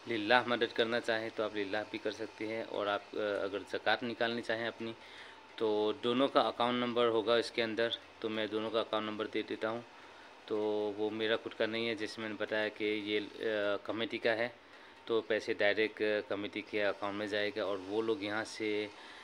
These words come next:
अ, हेल्प करेंगे। तुर्की में, सीरिया, जो भी अफेक्टेड एरियाज़ है,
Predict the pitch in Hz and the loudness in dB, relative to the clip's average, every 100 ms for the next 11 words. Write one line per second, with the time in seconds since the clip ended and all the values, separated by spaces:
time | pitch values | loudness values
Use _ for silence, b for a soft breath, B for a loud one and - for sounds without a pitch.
0 | B - 107 101 98 - 107 107 - 107 | B -6 -2 0 -2 0 0 0 -2 -2
1 | 101 104 101 104 104 101 - 98 92 107 | 0 0 2 4 4 0 0 -2 -2 -6
2 | 101 98 98 98 95 - - - - 101 | -4 -4 -2 -4 -8 -14 -16 -14 -8 -2
3 | 101 98 - 110 110 110 110 95 110 104 | 2 2 0 -2 0 2 2 0 -2 -2
4 | - 107 101 104 98 95 104 101 110 98 | 0 0 2 2 2 0 -2 0 0 0
5 | 113 104 | -4 -4